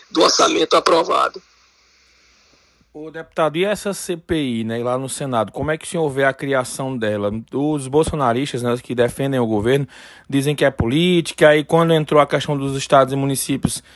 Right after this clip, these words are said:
Speaker 2: se acalmaram mais, que agora é que todo mundo vai, vai, vai ver. Enfim, C P I sempre é uma coisa que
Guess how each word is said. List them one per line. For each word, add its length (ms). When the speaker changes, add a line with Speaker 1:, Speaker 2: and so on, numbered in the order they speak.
Speaker 2:
se 160
acalmaram 580
mais, 380
que 80
agora 260
é 20
que 100
todo 180
mundo 280
vai, 200
vai, 420
vai 260
ver. 280
Enfim, 400
C 180
P 200
I 60
sempre 300
é 20
uma 120
coisa 240
que 280